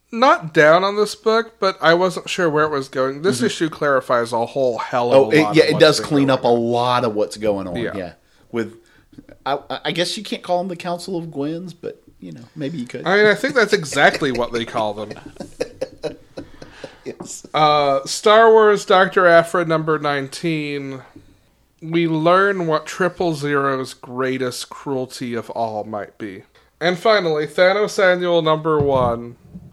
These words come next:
Speaker 1: Thanos is just kind of a bastard. I mean, I don't, like, <laughs>
Speaker 2: You say that like it's news to anybody.
Speaker 1: We get to see the petty side of Thanos in this, and it's amazing. How's that?
Speaker 2: Okay.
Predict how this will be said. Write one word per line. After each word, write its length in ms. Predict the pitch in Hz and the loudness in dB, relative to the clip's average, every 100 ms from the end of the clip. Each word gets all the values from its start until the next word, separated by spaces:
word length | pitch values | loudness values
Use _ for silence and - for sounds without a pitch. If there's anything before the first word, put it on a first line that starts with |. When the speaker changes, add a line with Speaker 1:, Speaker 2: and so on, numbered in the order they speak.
| _ _ _ | _ _ _
Speaker 1:
Thanos 400 | 185 226 320 311 | 2 4 4 0
is 140 | 226 - | -4 -6
just 160 | 220 | -10
kind 220 | - 226 | -4 -2
of 80 | 208 | 0
a 80 | 170 | 0
bastard. 680 | 160 170 190 - 127 113 - | 4 4 4 -4 -8 -8 -8
I 120 | 143 | -6
mean, 240 | 151 147 | -6 -6
I 100 | 147 | -6
don't, 380 | 151 151 147 - | -8 -10 -12 -6
like, 160 | 147 139 120 - - - - - | -6 -6 -10 -14 -18 -20 -20 -20
<laughs> 600 | _ - - - - - | _ -20 -20 -20 -20 -20
Speaker 2:
You 120 | 113 110 | -16 -12
say 220 | 120 101 | -8 -8
that 160 | 98 | -8
like 160 | 98 95 | -10 -12
it's 160 | 87 101 | -12 -10
news 240 | 95 87 | -10 -12
to 60 | 90 | -12
anybody. 260 | 92 90 95 - - _ _ _ - - | -12 -12 -20 -20 -20 _ _ _ -20 -2
Speaker 1:
We 120 | 226 | -2
get 220 | 262 311 277 | 0 -2 -4
to 80 | |
see 160 | - 247 | -2 0
the 140 | 202 | 2
petty 420 | - - 202 170 156 | 2 4 4 4 2
side 340 | - 123 120 | 2 2 2
of 120 | 117 - | -2 2
Thanos 560 | 139 123 117 - 143 | 4 4 0 -4 -4
in 140 | 120 117 | -4 -4
this, 320 | 120 113 - 147 | -6 -6 -4 0
and 140 | 147 | 0
it's 180 | 143 170 | 0 -2
amazing. 640 | 147 143 120 110 101 95 | -2 -2 -2 -6 -10 -12
How's 320 | - 147 135 | -8 -6 -6
that? 380 | - 113 98 - - 180 - _ _ _ _ | -4 -2 -4 -10 -16 -18 -18 _ _ _ _
Speaker 2:
Okay. 300 | 120 190 | -18 -16